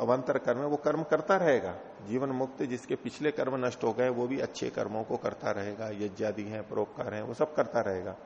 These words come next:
और वो उसकी, उसी स्थिति में, उन्नति में सहायक बने रहेंगे। और इसकी पुष्टि के लिए इन्होंने आगे कहा, अठारहवाँ सूत्र, "यदेव विद्यया इति ही", जो विद्या से करता है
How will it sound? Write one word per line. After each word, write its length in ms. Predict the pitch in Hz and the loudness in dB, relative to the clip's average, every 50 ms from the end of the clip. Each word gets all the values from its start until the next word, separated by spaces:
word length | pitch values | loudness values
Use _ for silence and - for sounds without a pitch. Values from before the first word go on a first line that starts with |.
| - - - - - - - - | -18 -20 -20 -20 -20 -12 -8 -4
और 80 | 113 | -2
वो 80 | 123 123 | -2 -2
उसकी, 320 | 104 - - - - - - - - - - - | -4 -4 -6 -8 -6 -8 -8 -12 -18 -14 -10 -10
उसी 320 | - - - 151 143 123 | -8 -4 -2 -2 -2 -2
स्थिति 300 | - - - - - 127 | -4 -8 -10 -10 -10 -8
में, 220 | 113 117 127 139 - | -8 -6 -8 -8 -8
उन्नति 440 | - 113 98 101 104 - - 95 95 | -8 -8 -6 -6 -6 -8 -8 -8 -6
में 120 | 113 127 | -6 -6
सहायक 380 | 127 - - 95 92 107 120 - 123 101 | -8 -8 -10 -8 -6 -6 -6 -6 -4 -4
बने 180 | 95 92 92 90 | -4 -2 -4 -4
रहेंगे। 600 | 87 87 87 87 87 90 87 - - - - - - - - - - - - - - - - - - - - - - - - - - - - - - - - - - - - - | -6 -8 -8 -8 -10 -10 -12 -12 -16 -20 -20 -20 -20 -20 -20 -20 -20 -20 -20 -20 -20 -20 -20 -20 -20 -20 -20 -20 -20 -20 -20 -20 -20 -20 -20 -20 -20 -20 -20 -20 -20 -6 0 0
और 180 | 101 98 - - | 2 2 0 -4
इसकी 180 | - - - 107 | -8 -6 -6 -4
पुष्टि 340 | - 104 101 - - 110 | -4 -4 -4 -4 -4 -4
के 120 | 104 110 107 | -2 -2 0
लिए 160 | 104 104 104 | 0 0 0
इन्होंने 240 | 101 104 104 104 104 | -2 -2 -4 -4 -2
आगे 240 | 98 98 98 107 104 | -4 -4 -4 -4 -6
कहा, 220 | - 113 117 139 | -6 -6 -6 -4
अठारहवाँ 460 | 151 151 - - - 117 110 107 107 | -6 -8 -6 -4 -4 -2 0 -2 -2
सूत्र, 360 | 101 - 113 - - - 147 151 - - - - - - | -2 -2 -4 -4 -4 -4 -6 -6 -8 -14 -20 -18 -2 2
"यदेव 380 | 98 107 104 113 117 117 113 | 4 4 6 6 4 4 4
विद्यया 480 | 107 104 104 - - 110 107 107 107 104 | 2 0 0 0 2 2 4 4 4 2
इति 340 | 107 - 104 - - 107 98 | 0 -2 -6 -6 -6 -8 -8
ही", 400 | 92 104 101 101 101 104 104 104 - - - - - - - - - - - - 107 | -6 -6 -6 -6 -6 -6 -8 -10 -14 -18 -20 -20 -20 -20 -20 -20 -20 -20 -20 -6 -2
जो 140 | 107 113 | 0 0
विद्या 360 | 107 98 98 95 95 143 147 156 | 2 2 0 2 4 4 4 6
से 180 | 151 185 165 | 4 2 2
करता 300 | - 139 123 - - 117 | 2 2 0 0 0 0
है 240 | 104 101 101 92 | 0 0 -2 -6